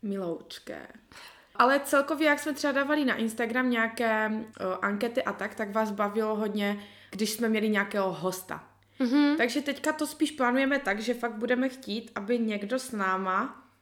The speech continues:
Speaker 1: vždycky tady byl, aby se to tak obzvláštnilo.
Speaker 2: Jo.
Speaker 1: A trošku bojujeme s Kajou, kde dál jakoby pokračovat, kterým směrem jít, protože ono většinou všechno, co jsme chtěli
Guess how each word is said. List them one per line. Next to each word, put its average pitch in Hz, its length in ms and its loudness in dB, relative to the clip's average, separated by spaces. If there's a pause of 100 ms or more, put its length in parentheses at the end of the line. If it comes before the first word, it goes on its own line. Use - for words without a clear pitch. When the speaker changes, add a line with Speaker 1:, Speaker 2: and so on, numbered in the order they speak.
(380)
Speaker 1:
vždycky 208 340 -4
tady 240 240 2
byl, 170 440 -2
aby 196 180 -4
se 202 120 -8
to 208 80 -12
tak 214 260 -6
obzvláštnilo. 180 960 -6 (120)
Speaker 2:
Jo. 208 460 -2 (320)
Speaker 1:
A 196 320 4
trošku 262 580 0
bojujeme 247 500 6
s 240 60 -4
Kajou, 240 400 2
kde 214 280 0
dál 214 360 2
jakoby 220 320 0
pokračovat, 220 760 -2
kterým 226 400 -4
směrem 220 580 0
jít, 170 340 -4
protože 202 600 -2 (580)
ono 220 260 2
většinou 240 420 2
všechno, 247 340 0
co 247 120 -4
jsme 247 200 0
chtěli 247 420 0